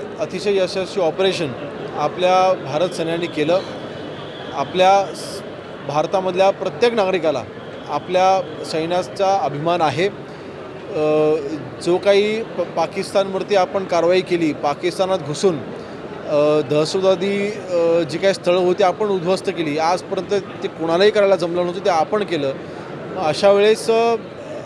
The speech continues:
अशा सामन्यांच्या वेळेस आपल्याच भारताची बदनामी करायची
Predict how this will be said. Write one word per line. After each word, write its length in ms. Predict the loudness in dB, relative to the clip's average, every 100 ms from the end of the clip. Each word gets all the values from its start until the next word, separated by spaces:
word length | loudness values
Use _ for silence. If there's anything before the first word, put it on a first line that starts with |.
| -4
अशा 280 | 0 2 2
सामन्यांच्या 500 | 2 0 -2 2 2
वेळेस 360 | 4 2 0 -10 -10 0
आपल्याच 460 | 0 2 2 2
भारताची 560 | 2 0 2 0 0 -4
बदनामी 600 | -6 -4 -4 0 0 2
करायची 500 | 2 2 0 -2